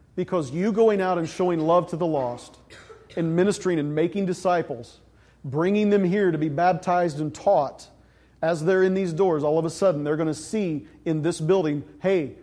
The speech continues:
there's a hundred and sixty, hundred seventy, hundred eighty people here that are doing the exact same thing that this person was doing when they brought me here."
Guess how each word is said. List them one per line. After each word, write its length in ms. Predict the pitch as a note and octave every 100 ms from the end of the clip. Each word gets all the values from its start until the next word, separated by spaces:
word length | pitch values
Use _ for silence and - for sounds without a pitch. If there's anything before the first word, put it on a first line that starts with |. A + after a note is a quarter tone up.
| -
there's 220 | D#3+ F#3+ E3+
a 100 | D#3
hundred 240 | F3+ F3
and 100 | D3+
sixty, 340 | - F#3 -
hundred 260 | E3 F3 D#3+
seventy, 260 | - E3+ E3+
hundred 180 | F3
eighty 200 | E3+ E3+
people 500 | D#3+ A3 B3 F3 D3+ -
here 360 | - F3+ F3+ F3+ -
that 120 | F3 E3+
are 60 |
doing 200 | D#3 A3
the 80 | G#3
exact 480 | E3 C3 D3+ B3 A#3+
same 320 | - A#3+ G#3+
thing 440 | - C4+ B3 G#3+ - -
that 180 | G3 G3
this 180 | D4 -
person 400 | - G#3 G3 F#3+
was 120 | F3
doing 240 | E3 G#3+
when 80 | G#3+
they 100 | A3
brought 320 | F#3+ B3+ D4
me 100 | F#3+
here." 220 | B2+ C#3